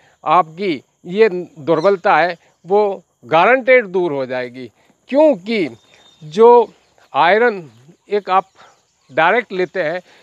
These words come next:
जिसमें प्रकृति प्रदत्त है, वह शरीर एब्जॉर्ब कर लेता है।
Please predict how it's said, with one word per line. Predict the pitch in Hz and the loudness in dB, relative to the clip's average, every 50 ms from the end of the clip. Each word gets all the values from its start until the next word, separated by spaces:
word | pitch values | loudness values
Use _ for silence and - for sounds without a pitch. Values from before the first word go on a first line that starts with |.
| _ _ 147 | _ _ -10
जिसमें | 139 196 196 - 226 226 233 233 233 226 202 - _ - - - _ _ _ _ _ _ _ - 165 165 - _ | -8 -8 -8 -4 -2 0 0 2 0 0 -4 -6 _ -20 -20 -20 _ _ _ _ _ _ _ -20 -20 -20 -8 _
प्रकृति | - 180 175 - 269 233 - 294 | -2 0 0 0 0 -2 -2 -4
प्रदत्त | 220 - 254 240 196 208 254 254 - - | -6 -4 -4 -2 0 2 0 0 0 -4
है, | 143 123 107 - _ _ _ _ _ _ _ _ - | -10 -10 -10 -14 _ _ _ _ _ _ _ _ -16
वह | 160 156 196 190 202 240 240 | -4 0 0 2 2 2 0
शरीर | - - 220 214 214 233 240 | 0 -2 -4 -2 -2 -2 -2
एब्जॉर्ब | 202 175 175 160 156 202 233 226 208 165 | -2 -2 -4 -2 0 2 2 2 2 0
कर | 208 196 | -2 -2
लेता | 175 160 143 - - 127 123 | -2 -2 -4 -6 -8 -10 -12
है। | 120 120 | -12 -14